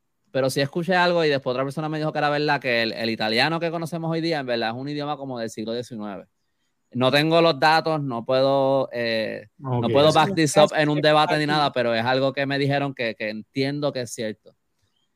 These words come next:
Speaker 3: Mira, estoy
Speaker 1: Este
Speaker 3: haciendo un fact check aquí de, de la, de la unificación de Italia. Eh, fue un proceso histórico que a lo largo del siglo diecinueve llevó a la unión de los diversos estados en el que, en los que la, estaba la península itálica,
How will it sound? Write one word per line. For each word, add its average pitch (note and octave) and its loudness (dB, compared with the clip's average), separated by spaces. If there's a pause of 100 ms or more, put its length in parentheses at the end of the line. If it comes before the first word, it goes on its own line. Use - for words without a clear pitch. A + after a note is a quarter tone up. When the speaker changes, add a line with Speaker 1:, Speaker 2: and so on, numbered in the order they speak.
(280)
Speaker 3:
Mira, C#3+ -2
estoy G2+ 2
Speaker 1:
Este F#2+ -2
Speaker 3:
haciendo G3+ -2
un G3+ -8
fact G3 2
check G3+ 2
aquí G3 0
de, F#3+ 0
de F3 0
la, F3 -4
de E3 -4
la D#3+ 2
unificación D#3 -4
de G3 -4
Italia. D3+ -2 (500)
Eh, D#3+ 2
fue F#3 -4
un F#3 -8
proceso G#3 0
histórico A3+ 0
que G#3 0
a F3+ 2
lo E3 4
largo F3 2
del G3 0
siglo G3+ -4
diecinueve G3+ -2 (320)
llevó C#3+ 2
a F#3+ 0
la F3+ 0
unión F3+ -6
de G3+ -2
los F3+ -4
diversos D3+ -6
estados F#3 -2
en D#3+ -10
el D3 -12
que, D3 -4
en D3+ -8
los D3 -10
que C#3+ -8
la, C#3 -4
estaba D#3 -4
la F3+ -2
península E3+ -8
itálica, F3 -2